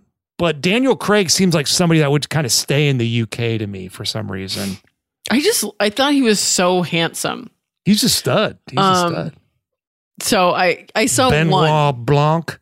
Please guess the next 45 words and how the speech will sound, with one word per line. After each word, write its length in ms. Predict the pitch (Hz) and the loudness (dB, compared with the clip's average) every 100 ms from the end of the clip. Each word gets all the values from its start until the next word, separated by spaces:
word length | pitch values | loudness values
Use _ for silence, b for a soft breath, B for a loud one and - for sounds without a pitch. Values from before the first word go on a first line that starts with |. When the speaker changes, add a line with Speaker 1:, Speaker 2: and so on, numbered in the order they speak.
| _ | _
Speaker 1:
Did 160 | 127 120 | -4 0
you 140 | 127 | 0
watch 280 | 120 120 - | 2 0 0
Knives 360 | 113 101 190 117 | 0 2 2 0
Speaker 2:
Oh, 20 | |
Speaker 1:
Out 240 | 117 120 | -2 -2
or 100 | 120 120 | -4 -6
what? 80 | 117 - | -6 -4
Speaker 2:
I 100 | 190 | -2
did. 440 | 185 165 139 120 _ - | 0 0 0 -6 _ -6
Have 160 | 190 226 | 0 2
we 100 | 330 | 2
n- 160 | - - | 0 -4
Speaker 1:
I 80 | 139 | -2
know, 60 | 131 | 0
Speaker 2:
talked 220 | 123 339 | 0 2
Speaker 1:
I, 20 | |
Speaker 2:
about 180 | 330 - | 0 2
this? 480 | 415 427 - - - | 2 2 -2 -12 -18
Speaker 1:
I, 40 | _ _ - | _ _ -4
no, 160 | 156 151 | 0 0
I 60 | |
don't 120 | 156 120 | 0 -2
watch 240 | 104 - | -4 -6
any 120 | 107 | -8
of 60 | 104 | -8
those 540 | 104 104 - - - _ | -10 -10 -8 -10 -12 _
Speaker 2:
I 140 | 269 277 | 0 0
feel 200 | 320 440 494 | 2 4 4
like 140 | 285 | 2
we 60 | 302 | 0
Speaker 1:
shit. 80 | 247 | 0
Speaker 2:
talk 140 | 294 | 0
about 200 | 240 233 | 0 0
this 160 | 208 202 | -2 -2
on 160 | 190 | -2
this 160 | 196 180 | -2 -2
podcast. 680 | - 185 165 175 156 156 - | 0 0 0 -2 -2 -4 -4
That's, 360 | 214 220 - - | -2 -2 -4 -4
I'm 140 | 202 240 | -2 0
having 300 | 208 202 196 | 0 0 0
deja 280 | 185 170 165 | 0 0 0
vu, 220 | 160 156 | -2 0
but 200 | 185 - | -2 0
I, 140 | 175 | -4